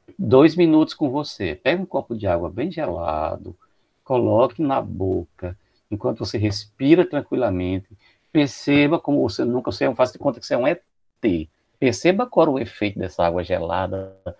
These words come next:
na sua língua, na sua arcada dentária. Não engula ainda.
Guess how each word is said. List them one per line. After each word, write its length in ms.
na 120
sua 200
língua, 640
na 100
sua 200
arcada 340
dentária. 640
Não 100
engula 480
ainda. 540